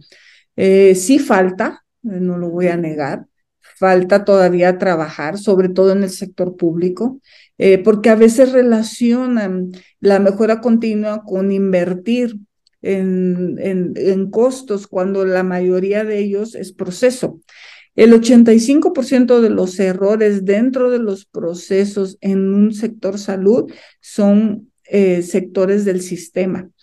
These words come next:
Son errores del sistema más que de las personas. Y si nosotros corregimos el proceso, vamos a corregir muchos errores. Y esto es parte de la mejora continua. Entonces, quiero pensar que sí se trabaja, eh,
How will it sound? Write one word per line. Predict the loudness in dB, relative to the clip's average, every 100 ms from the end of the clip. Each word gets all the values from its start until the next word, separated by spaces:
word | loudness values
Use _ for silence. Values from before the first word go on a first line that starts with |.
| _
Son | _ -6 -2 2
errores | 2 4 4 4 2
del | 0
sistema | -2 -6 -4 -2 0
más | 0 0 -4 -6
que | -6
de | -6 -6
las | -8 -10
personas. | -14 -8 -6 -2 -2 -4 -14 -20 -6 2
Y | 4
si | 4 4
nosotros | 4 4 2 2 0
corregimos | 2 4 4 2 0 2
el | -2
proceso, | -2 -6 -4 -4 -2 -2
vamos | 0 -2 -2 -4
a |
corregir | -8 -8 -6 0 2
muchos | 4 4 2 0 -8 -6
errores. | -6 -2 -2 -2 -8 -12 _ _ _
Y | 0 4 4
esto | 2
es | -8
parte | -6 -6 -2 0
de | 0
la | -2
mejora | -4 -6 -10 -8
continua. | -8 -4 0 0
Entonces, | 0 -2 -2 0 -4 -4
quiero | 0 2 2
pensar | -2 -2 -4 -4 -4 -8 _ _ _ _ _
que | 0 2 2
sí | 2 -4 -4 -4
se | -2 -4
trabaja, | -4 -4 -4 -8 -8 -10 -10 -16 _ _ -8
eh, | -2 0 2